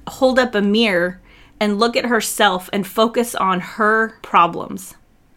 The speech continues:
and the issues that she was dealing with. He was saying, "I can fix all that. I can be the one who can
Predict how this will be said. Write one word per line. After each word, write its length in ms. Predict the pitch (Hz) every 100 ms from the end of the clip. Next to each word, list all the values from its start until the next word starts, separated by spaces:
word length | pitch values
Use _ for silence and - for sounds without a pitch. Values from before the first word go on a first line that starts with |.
| -
and 340 | 208 208 196
the 140 | 208 -
issues 480 | 226 233 226 208
that 140 | 190 -
she 220 | - 214
was 220 | 190 175
dealing 380 | 165 180 175 160
with. 280 | - 175 - _ _
He 220 | - 285 302
was 220 | 294 262
saying, 540 | - 196 185 175 180 - _ _ _ _ -
"I 120 | 220
can 180 | 254 226
fix 420 | - - 233 -
all 160 | 160 156
that. 320 | 135 - - _ _ _ _ -
I 240 | 202 320
can 240 | 330 294 233
be 120 | 226
the 100 | 196
one 420 | 185 180 170 185 185 - -
who 160 | - 233
can 400 | 254 220 208